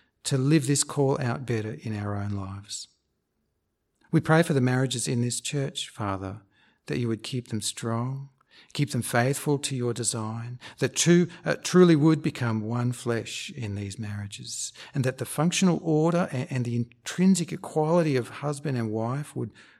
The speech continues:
would glorify you and, and win more people for Christ.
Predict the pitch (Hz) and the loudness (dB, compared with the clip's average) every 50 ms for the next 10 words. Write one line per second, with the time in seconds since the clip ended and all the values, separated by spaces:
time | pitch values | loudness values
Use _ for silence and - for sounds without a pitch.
0 | _ _ - 139 117 - _ - 135 143 160 175 180 175 - - 120 107 104 101 | _ _ -10 -10 -10 -8 _ 0 2 2 2 2 0 -2 -4 -6 -6 -6 -6 -6
1 | 101 101 98 101 104 104 107 139 180 - - 127 117 113 117 123 143 160 175 185 | -6 -8 -8 -8 -8 -8 -8 -10 -12 -10 -8 -6 -6 -4 -4 0 4 6 6 8
2 | 180 165 151 147 147 - - - 143 123 - 135 117 - - 135 - - - 127 | 8 6 4 0 -4 -6 -6 -6 -6 -6 -8 -10 -12 -12 -14 -16 -16 -16 -14 -14
3 | 127 135 135 123 113 - - - - - | -12 -12 -12 -12 -12 -14 -14 -14 -16 -20